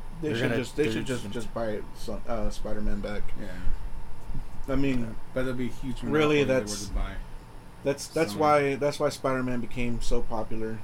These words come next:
Speaker 1: Like you said, I mean, everyb-, everybody wanted, that's, that's what the fans wanted, was Spider-Man in the M C U.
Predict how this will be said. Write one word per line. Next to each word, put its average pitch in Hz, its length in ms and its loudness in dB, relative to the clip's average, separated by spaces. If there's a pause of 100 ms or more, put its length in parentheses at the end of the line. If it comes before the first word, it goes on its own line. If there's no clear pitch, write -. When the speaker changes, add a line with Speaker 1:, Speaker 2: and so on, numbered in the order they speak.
(100)
Speaker 1:
Like 110 160 -8
you 113 60 -8
said, 110 300 -6
I - 20 -6
mean, 107 360 -6 (600)
everyb-, 170 420 4
everybody 156 480 4
wanted, 139 400 8
that's, 170 160 6
that's 175 200 6
what - 100 6
the - 80 4
fans 139 360 10
wanted, 120 380 8 (160)
was - 160 6
Spider-Man 143 540 8
in 127 140 8
the 120 120 4
M 110 140 -2
C - 160 -4
U. 101 200 0